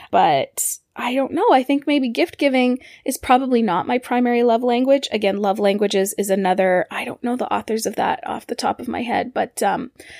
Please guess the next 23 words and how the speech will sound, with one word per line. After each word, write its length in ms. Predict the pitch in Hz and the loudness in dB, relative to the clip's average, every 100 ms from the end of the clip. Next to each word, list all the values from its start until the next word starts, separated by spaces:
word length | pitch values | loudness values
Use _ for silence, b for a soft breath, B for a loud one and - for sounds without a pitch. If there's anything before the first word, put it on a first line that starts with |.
| B - | B 0
the 280 | 233 214 208 | 4 4 4
five 260 | 240 233 | 4 4
love 220 | 220 185 214 | 4 2 2
languages, 500 | 185 190 190 180 - | -2 -2 -4 -6 -2
that's 220 | 233 - | 0 2
another 460 | 277 311 294 220 - _ _ _ | 2 4 4 4 0 _ _ _
interesting 580 | 247 247 233 214 202 190 | -2 -2 -4 -4 -6 -4
marriage 360 | 185 226 220 | -2 0 -2
books 300 | - 180 - | -2 -6 -6
getting 320 | - 190 190 190 | -6 -4 -4 -4
referenced 500 | 190 - 202 208 - | -6 -4 -6 -6 -6
in 140 | 185 | -6
this 180 | 180 - | -6 -8
episode. 500 | - 220 190 180 - _ - | -8 -8 -6 -6 -8 _ 0
Number 240 | 247 254 | 4 4
four, 360 | - - 262 - | 2 2 2 2
try 540 | - - 226 240 294 | -4 0 2 4 2
forty 440 | - - 233 269 - | 0 0 0 2 -4
flavors 440 | - 220 214 214 214 | -6 -4 -2 -2 -4
of 160 | 214 | -6
ice 220 | - 202 - | -4 -4 -6
cream. 360 | - - - _ _ _ _ _ - | -8 -10 -12 _ _ _ _ _ -4
Now, 480 | 247 254 240 240 | 0 2 2 2